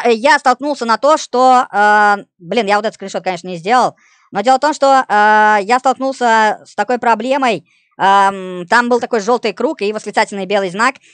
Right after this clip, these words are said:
Вы не можете отправить сообщение этому пользователю, поскольку он ограничил круг лиц, которые могут присылать ему сообщения. В общем, я не нахожусь в друзьях у этого человека, и он просто закрыл сообщение, теперь ему никто написать не может. Я не знаю, это или связано с тем, чтоб я ему не писал, или связано, чтоб ему вообще никто не писал.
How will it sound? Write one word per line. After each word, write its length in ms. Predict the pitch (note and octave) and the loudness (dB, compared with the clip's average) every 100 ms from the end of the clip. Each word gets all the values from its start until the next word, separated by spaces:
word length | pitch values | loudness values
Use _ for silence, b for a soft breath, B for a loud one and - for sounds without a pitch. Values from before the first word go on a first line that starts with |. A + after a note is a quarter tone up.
| b | b
Вы 160 | E3 C4 | -2 0
не 60 | |
можете 280 | C4 A#3+ G#3+ | 2 0 0
отправить 300 | G#3 A#3 A3+ | 0 2 0
сообщение 320 | G#3+ F#3+ A3+ | 0 -2 -2
этому 220 | G#3+ G#3 F#3 | -2 -4 -4
пользователю, 420 | A3 A#3 G#3+ F#3+ | -4 -4 -4 -4
поскольку 400 | F3+ - G#3+ G3 | -4 -4 -2 -2
он 180 | G3 G#3+ | -2 -4
ограничил 360 | F3+ G3+ F#3 | -4 -4 -6
круг 180 | F#3 F#3+ | -8 -6
лиц, 160 | G3 - | -8 -6
которые 300 | E3+ F#3 F#3+ | -6 -4 -6
могут 160 | F#3+ | -8
присылать 260 | D#3+ F3+ F#3 | -8 -6 -6
ему 80 | E3 | -4
сообщения. 540 | D#3+ - G#3 E3 A#2 b b b | -6 -4 -6 -4 -8 b b b
В 80 | G3 | -2
общем, 180 | D4 E4 | 0 0
я 160 | C#4 | 0
не 100 | D#4 | 0
нахожусь 280 | D4 C#4+ C#4+ | -2 -4 -6
в 20 | |
друзьях 300 | A#3+ A#3+ B3 | -6 -2 -2
у 40 | G#3+ | -2
этого 220 | F3+ F3 | -6 -6
человека, 320 | G3 C4 E4+ | -4 -2 0
и 60 | B3 | 0
он 140 | A#3+ | 0
просто 200 | B3+ B3 | -2 -4
закрыл 300 | G#3 B3+ B3 | -4 -2 -2
сообщение, 500 | G#3 F3+ B3+ C#4+ B3+ G3+ | -2 -2 -2 -2 -2 -6
теперь 220 | F3+ A3 | -8 -6
ему 100 | A3+ | -6
никто 220 | G#3 - | -6 -8
написать 320 | G3 - F3 E3 | -8 -6 -6 -6
не 40 | |
может. 220 | E3 C#3+ b b b | -8 -10 b b b
Я 140 | G#3+ D#4+ | -2 -2
не 80 | |
знаю, 280 | D4+ E4+ C#4+ | 2 2 4
это 100 | C#4 C4+ | 2 2
или 100 | C4 | 2
связано 320 | C#4+ A#3+ B3 | 0 0 -2
с 60 | |
тем, 120 | C4 B3 | -4 -4
чтоб 140 | - | -4
я 160 | A#3+ A#3+ | -2 -2
ему 100 | C4 | -2
не 120 | A3+ | -6
писал, 260 | G#3+ A3 | -2 0
или 80 | F#3+ | 0
связано, 260 | G3+ G3+ G3+ | -2 -4 -4
чтоб 240 | - F#3 | -10 -10
ему 180 | F#3+ G#3 | -6 -2
вообще 320 | G3+ F3+ A3 | -2 -2 -6
никто 180 | G#3+ A3 | -6 -8
не 100 | G3 | -10
писал. 320 | E3+ F#3+ F3+ | -6 -2 -2